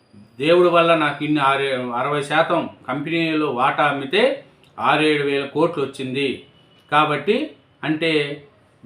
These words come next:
వెంకటేశ్వర స్వామికి రోజు నూట ఇరవై కిలోల బంగారాన్ని అలంకరిస్తారంట. ఇతను ఇంకో కిలో ఎగేసి నూట ఇరవై ఒక్క కిలోలు వెంకటేశ్వర స్వామికి ఇవ్వడానికి చేశారు. చూడండి,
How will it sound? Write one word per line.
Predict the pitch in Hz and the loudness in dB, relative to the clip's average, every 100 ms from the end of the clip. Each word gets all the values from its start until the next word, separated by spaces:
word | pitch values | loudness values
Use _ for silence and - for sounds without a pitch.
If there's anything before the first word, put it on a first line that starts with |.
| 117 | -20
వెంకటేశ్వర | 123 123 131 143 202 202 202 185 | -18 -16 -8 -4 0 0 2 -2
స్వామికి | 170 175 170 160 180 160 | 0 2 2 2 0 0
రోజు | 147 165 190 | 2 2 4
నూట | 190 165 165 | 2 2 2
ఇరవై | 165 160 160 | 0 0 -2
కిలోల | 156 151 156 175 | -2 -2 0 0
బంగారాన్ని | 147 139 156 156 156 147 | 0 2 4 4 4 2
అలంకరిస్తారంట. | 139 147 143 131 131 120 110 104 - _ _ _ - | 0 -2 -4 -8 -4 -4 -4 -10 -14 _ _ _ -6
ఇతను | 165 214 196 165 147 | -2 2 2 2 2
ఇంకో | 170 185 | 2 2
కిలో | 185 175 196 | 2 2 2
ఎగేసి | 160 143 175 175 151 143 143 - _ _ - | 0 2 0 0 -2 -4 -6 -10 _ _ -6
నూట | 139 214 214 | 0 2 2
ఇరవై | 185 180 175 | 2 2 2
ఒక్క | 170 | 0
కిలోలు | 160 170 190 202 170 135 135 - _ | -4 0 4 6 4 0 -4 -16 _
వెంకటేశ్వర | 127 151 175 170 160 | -8 -2 -2 -2 -4
స్వామికి | - 147 147 147 143 127 - - _ _ _ | -4 -2 -2 -4 -4 -4 -10 -18 _ _ _
ఇవ్వడానికి | 123 147 156 156 151 190 247 294 - _ _ _ _ _ - | -4 2 4 4 4 4 4 2 -8 _ _ _ _ _ -6
చేశారు. | 143 139 135 135 143 104 - _ _ _ | -4 -2 -2 0 0 -2 -12 _ _ _
చూడండి, | 160 165 156 135 | 2 4 2 0